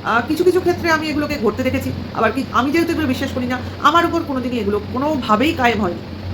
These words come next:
বুঝতে পারছো আমি কি বলছি? আমার ক্ষেত্রে কোনোদিনই কিছু হয়নি। আমি যে কোনো পরি-, পরিস্থিতিতে আমি যে কোনো জিনিসকে পজিটিভলি নিই। সে আমার সাথে কোনো খারাপ ঘটনা ঘটলেও আমি মনে করি এই ঘটনাটা যেটা ঘটেছে সেটা আমার কোনো ভালোর জন্যই ঘটেছে।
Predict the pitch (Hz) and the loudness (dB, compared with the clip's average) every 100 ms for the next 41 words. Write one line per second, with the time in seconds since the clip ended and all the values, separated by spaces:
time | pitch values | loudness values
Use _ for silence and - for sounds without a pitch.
0 | - 294 370 349 254 226 233 233 - - | -4 4 6 6 2 -2 2 0 0 -8
1 | - 277 349 359 370 381 359 302 269 240 | 0 2 4 2 -2 -2 -2 -2 -2 -4
2 | 208 175 139 - - - - 370 285 311 | -2 -2 -4 -8 -10 -2 2 4 4 2
3 | 330 330 339 - 277 302 339 349 370 359 | 0 2 0 0 0 0 2 4 2 2
4 | 240 262 240 269 302 302 330 349 262 226 | 0 0 -2 -2 -2 -2 -2 -2 2 2
5 | 220 180 160 165 - - - 330 311 330 | 0 0 -2 -2 -10 -10 2 4 4 2
6 | 359 349 339 277 277 320 208 214 233 302 | 2 0 0 2 4 2 0 -2 0 -4
7 | 240 202 277 320 285 277 262 269 311 415 | 0 0 2 2 0 0 -4 0 0 0
8 | - - 285 294 302 294 320 320 254 269 | -6 -2 0 2 2 2 0 0 0 0
9 | 254 202 247 339 226 214 240 339 240 302 | -2 -2 0 -2 0 0 2 -2 -2 -4
10 | - - - 214 262 349 269 302 381 349 | -4 -10 2 4 6 6 2 2 2 2
11 | 202 - | 0 -2